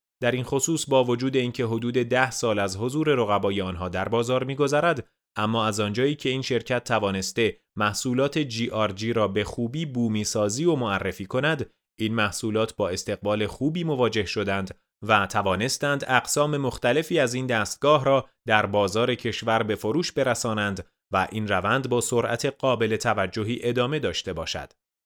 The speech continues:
حیدرپور پیشتر در مصاحبه‌ای با راه پرداخت از سالهای سخت گفته بود.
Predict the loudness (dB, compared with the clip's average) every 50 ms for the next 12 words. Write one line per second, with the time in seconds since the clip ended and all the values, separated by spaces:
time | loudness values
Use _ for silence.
0 | _ _ _ _ -4 -2 -2 0 -2 -4 -4 -2 -2 0 0 0 -2 -2 -4 -4
1 | -2 -2 0 4 4 4 4 4 4 2 2 2 0 -2 -2 0 0 2 2 2
2 | 2 0 0 0 0 0 2 2 2 2 2 2 2 2 2 0 2 2 2 2
3 | 2 2 -2 -8 -18 _ _ _ _ -6 -4 -2 -2 0 2 2 2 2 2 2
4 | 0 -2 -2 -2 -2 -2 -2 -2 -2 -2 -4 -6 -10 -10 -10 -10 -8 -10 -12 -12
5 | -12 -16 -18